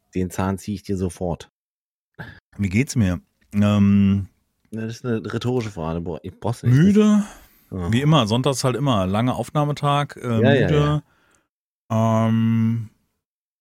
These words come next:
Speaker 2: ich hab heute meinen Stream gestartet mit,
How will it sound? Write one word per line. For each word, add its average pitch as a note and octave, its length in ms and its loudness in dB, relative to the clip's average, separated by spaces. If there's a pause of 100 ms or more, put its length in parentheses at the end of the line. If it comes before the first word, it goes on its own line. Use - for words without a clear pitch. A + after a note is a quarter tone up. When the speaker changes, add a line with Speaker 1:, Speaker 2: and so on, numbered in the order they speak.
(760)
Speaker 2:
ich A2 120 0
hab A#2 160 -2
heute A#2 180 2
meinen A#2 220 2
Stream C3+ 300 0
gestartet C3 500 -2
mit, B2 260 -4